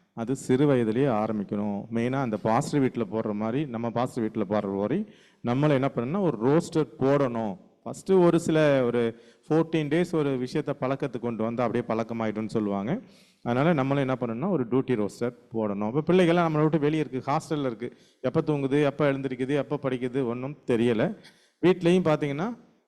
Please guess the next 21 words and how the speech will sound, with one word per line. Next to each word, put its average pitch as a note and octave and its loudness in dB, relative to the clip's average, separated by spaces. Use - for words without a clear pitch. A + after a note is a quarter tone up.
அஹ், A2 -8
ஒரு, G#2+ 0
அ, A#2+ -2
அ, A#2 -2
ஒரு A#2 -2
six G#3 2
to - 0
seven C3 0
hours G#2 -8
ஒரு G#2+ -4
தூக்கம் G3 6
வந்து E3+ 4
ஒரு G3+ 4
பிள்ளைக்கு E3+ 4
வந்து D#3 -2
மேக்ஸிமம் G#3+ 0
seven F#3 2
hours G3 4
நம்ம C#3 -2
அலோவ் C3 2
பண்ணலாம். A2 -4